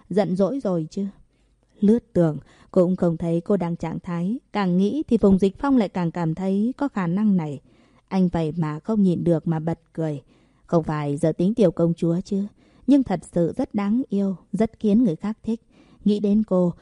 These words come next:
trái tim của Phùng Dịch Phong giống như ấm lên. Tiểu công chúa của anh không những phải cưng chiều, còn phải dỗ dành. Nghịch điện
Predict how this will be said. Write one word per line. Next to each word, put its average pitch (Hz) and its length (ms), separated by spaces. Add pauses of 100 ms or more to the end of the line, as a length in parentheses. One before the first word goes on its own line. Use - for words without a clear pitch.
(160)
trái 247 180
tim 202 340
của 180 280
Phùng 170 180
Dịch 160 220
Phong 202 260
giống 196 240
như 196 180
ấm 190 300
lên. 185 320 (420)
Tiểu 175 140
công 175 220
chúa 180 260
của 180 260
anh 170 280 (180)
không 196 240
những 190 280
phải 185 200
cưng 220 260
chiều, 156 320 (300)
còn 180 260
phải 170 160
dỗ 170 240 (100)
dành. 156 200 (460)
Nghịch 190 220
điện 170 160